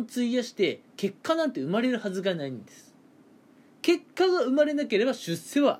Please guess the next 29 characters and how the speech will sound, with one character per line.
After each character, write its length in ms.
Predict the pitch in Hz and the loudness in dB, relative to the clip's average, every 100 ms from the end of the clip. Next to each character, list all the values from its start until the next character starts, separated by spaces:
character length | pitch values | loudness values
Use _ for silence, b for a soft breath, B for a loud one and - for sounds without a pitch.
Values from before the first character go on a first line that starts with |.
| 113 | -2
あ 60 | 160 | 0
り 100 | 233 | 2
ま 140 | 208 | 0
せ 100 | 185 | -2
ん。 80 | 120 - 202 | -8 -8 2
だ 160 | 285 | 2
か 140 | 294 311 | 4 2
ら 80 | |
一 400 | 277 165 - 208 | 2 -2 -8 -6
流 160 | 208 220 | -2 -2
に 160 | 220 311 | -2 -2
は 60 | |
な 180 | 151 131 | -2 -2
れ 140 | 202 | -2
な 80 | 254 | -2
い 80 | 180 | -4
ん 80 | 135 | -6
で 60 | 117 | -10
す 120 | 113 | -12
よ。 120 | 95 - | -16 -10
う 60 | - | -10
ん。 60 | 131 B B B | -10 B B B
な 160 | 339 | 0
の 80 | 330 | 0
で、 160 | 170 - B | -2 -6 B
そ 140 | - | -2
の 100 | 269 | -2
仕 160 | 294 302 | -2 0
事、 320 | 277 285 | 0 0